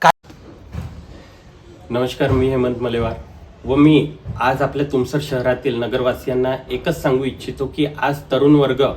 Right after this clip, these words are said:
Speaker 2: खूप निवडणुकीसाठी आतुर आहे व निवडणूक लढण्यासाठी सुद्धा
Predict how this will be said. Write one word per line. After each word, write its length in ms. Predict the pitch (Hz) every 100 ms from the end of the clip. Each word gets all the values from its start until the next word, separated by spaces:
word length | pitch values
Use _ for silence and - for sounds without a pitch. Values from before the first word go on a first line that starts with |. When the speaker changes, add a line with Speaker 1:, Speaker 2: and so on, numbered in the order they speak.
| - - - -
Speaker 2:
खूप 200 | 156 147 - - - - - -
निवडणुकीसाठी 760 | 120 135 143 147 143 143 139 151
आतुर 320 | 123 - 143
आहे 240 | 135 135 139
व 220 | 120 135
निवडणूक 500 | 135 123 131 139 139
लढण्यासाठी 840 | 127 131 127 - - - 110 -
सुद्धा 480 | 135 - - 127 127